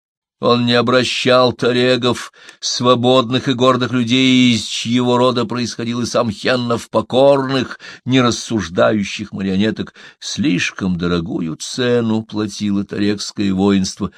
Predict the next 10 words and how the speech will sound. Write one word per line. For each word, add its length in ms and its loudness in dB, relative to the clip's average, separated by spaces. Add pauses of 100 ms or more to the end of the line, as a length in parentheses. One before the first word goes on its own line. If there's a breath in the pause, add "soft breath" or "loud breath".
(160 soft breath)
за 220 -4
каждую 760 0 (220 loud breath)
отвоеванную 920 4
у 40 6
эльдрингов 720 2
пять 420 -2
окровавленной 800 0
земли. 460 -6 (2500)
Наступил 420 -4
полдень. 560 -2